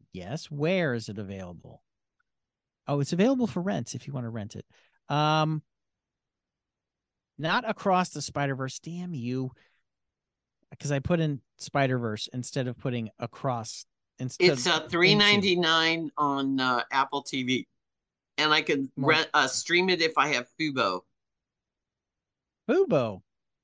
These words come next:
Speaker 2: Which I
Speaker 1: Huh.
Speaker 2: don't.
Speaker 1: Um, and F X Now. Okay, so you can, if you have, if you have F X, you can get it.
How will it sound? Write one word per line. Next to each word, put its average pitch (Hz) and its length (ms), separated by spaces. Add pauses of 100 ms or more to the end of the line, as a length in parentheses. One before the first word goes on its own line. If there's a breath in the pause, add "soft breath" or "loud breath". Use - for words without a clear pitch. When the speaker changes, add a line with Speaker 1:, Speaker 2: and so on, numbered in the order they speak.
(500)
Speaker 2:
Which - 180
I 107 160
Speaker 1:
Huh. 220 240 (2500)
Speaker 2:
don't. 151 100
Speaker 1:
Um, 170 800 (520)
and 165 180
F 196 220
X 196 300
Now. 165 480
Okay, 160 340
so - 180
you 196 180
can, 220 240 (200 soft breath)
if 165 220
you 214 140
have, 202 420 (840)
if 151 120
you 196 100
have 180 140
F 180 200
X, - 440 (200)
you 151 240
can 147 320 (220)
get 139 160
it. 120 140